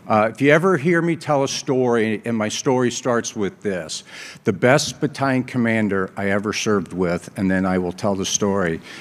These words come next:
it's always about Matt Murphy.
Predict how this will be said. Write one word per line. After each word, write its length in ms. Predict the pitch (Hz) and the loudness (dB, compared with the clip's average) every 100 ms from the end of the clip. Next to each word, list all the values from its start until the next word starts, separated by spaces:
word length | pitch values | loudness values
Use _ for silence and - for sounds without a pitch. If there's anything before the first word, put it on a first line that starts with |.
| - | -6
it's 160 | 117 - | -4 0
always 520 | 123 120 117 98 - - | 4 6 8 6 2 -2
about 540 | 104 101 90 92 - | 0 4 4 2 -4
Matt 280 | 98 90 - | 0 0 0
Murphy. 440 | 95 87 - - | 0 -2 -2 -4